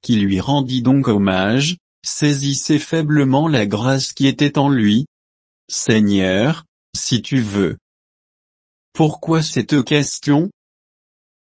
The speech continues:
Pourquoi ce doute ? Pourquoi était-il venu, est venu lui-même, le Saint, pour demeurer au milieu d'un peuple aux lèvres impures ?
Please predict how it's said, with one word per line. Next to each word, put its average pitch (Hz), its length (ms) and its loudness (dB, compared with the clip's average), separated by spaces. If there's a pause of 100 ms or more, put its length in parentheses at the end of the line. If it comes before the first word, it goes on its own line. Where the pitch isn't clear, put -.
(140)
Pourquoi 139 500 0
ce 143 160 -4
doute ? 131 600 0 (1120)
Pourquoi 160 520 0
était-il 147 720 0
venu, 104 580 2 (320)
est 117 80 2
venu 113 360 2
lui-même, 113 800 2 (280)
le 107 220 4
Saint, 101 520 -4 (300)
pour 107 240 0
demeurer 151 560 2
au 170 100 2
milieu 139 500 2
d'un 143 200 0
peuple 156 380 -2
aux 135 100 2
lèvres 123 480 0
impures ? 147 640 -2